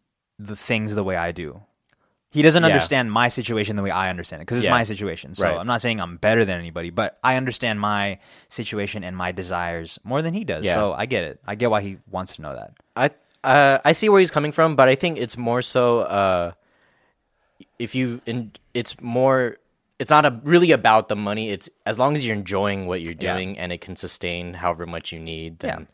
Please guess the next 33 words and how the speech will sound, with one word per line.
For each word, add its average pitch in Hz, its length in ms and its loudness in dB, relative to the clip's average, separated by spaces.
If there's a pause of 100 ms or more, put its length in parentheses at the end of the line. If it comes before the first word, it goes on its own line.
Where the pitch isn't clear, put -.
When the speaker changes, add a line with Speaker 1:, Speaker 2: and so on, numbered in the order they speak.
(580)
Speaker 2:
just 98 220 -8
fucking 110 320 -8
be 87 220 -6
Speaker 1:
Fucking 76 260 -4
Speaker 2:
happy. - 100 -8
Speaker 1:
be 147 60 -4
happy. 151 240 -6
Yeah, 92 180 -6
that's 101 220 -10
what 127 140 -6
it's 110 100 -10
about. 98 280 -4
It's - 180 -16 (320)
Speaker 2:
There 143 200 4
were 156 360 6 (140)
some 110 200 -8
comments 104 680 -2
on 90 340 -2
that, 82 300 -4 (100)
uh, 82 240 -2
how 92 140 -4
much 87 180 -4
vi-, 82 140 -12 (160)
money 90 240 -4
you 101 40 -6
made 104 240 -4
video 120 480 -2 (840)
that 101 380 -2
struck - 260 4
a 104 60 -4
chord 127 280 2
with 92 180 -2
me. 87 520 -2